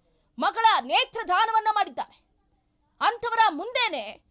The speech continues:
ಈ ನರರಾಕ್ಷಸರು ಹಣಕ್ಕಾಗಿ ಬೇಡಿಕೆಯನ್ನ ಇಟ್ಟಿದ್ದಾರೆ ಅಂತಂದ್ರೆ ಬಹಳ ಬೇಸರ ಆಗುತ್ತೆ. ಗೃಹ ಸಚಿವರು ಇನ್ನೂ ಕೂಡ ಯಾವುದೇ ರೀತಿಯಾದಂಥ ಆಕ್ಷನ್ ಅನ್ನ ತಗೊಂಡಿಲ್ಲ. ಸಸ್ಪೆಂಡ್ ಒಂದೇ ಮಾಡಿದ್ರೆ ಸಾಕ? ಇವರ ವಿರುದ್ಧ ಕಾನೂನಿನ ಅಡಿಯಲ್ಲಿ ಕ್ರಮ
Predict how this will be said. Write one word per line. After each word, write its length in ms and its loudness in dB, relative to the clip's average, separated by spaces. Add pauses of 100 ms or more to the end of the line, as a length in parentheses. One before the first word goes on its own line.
(200)
ಈ 200 -8
ನರರಾಕ್ಷಸರು 1080 0
ಹಣಕ್ಕಾಗಿ 640 -2
ಬೇಡಿಕೆಯನ್ನ 460 -4
ಇಟ್ಟಿದ್ದಾರೆ 440 -4
ಅಂತಂದ್ರೆ 520 -14 (340)
ಬಹಳ 300 4
ಬೇಸರ 500 -2
ಆಗುತ್ತೆ. 480 -6 (480)
ಗೃಹ 200 0 (120)
ಸಚಿವರು 680 -8 (560)
ಇನ್ನೂ 220 -4
ಕೂಡ 260 -2
ಯಾವುದೇ 320 2
ರೀತಿಯಾದಂಥ 520 -2
ಆಕ್ಷನ್ 320 -4
ಅನ್ನ 140 -6
ತಗೊಂಡಿಲ್ಲ. 400 -4 (160)
ಸಸ್ಪೆಂಡ್ 480 -6
ಒಂದೇ 260 4
ಮಾಡಿದ್ರೆ 380 0
ಸಾಕ? 360 -2 (640)
ಇವರ 200 0
ವಿರುದ್ಧ 300 -2 (580)
ಕಾನೂನಿನ 680 2 (120)
ಅಡಿಯಲ್ಲಿ 420 0
ಕ್ರಮ 260 -4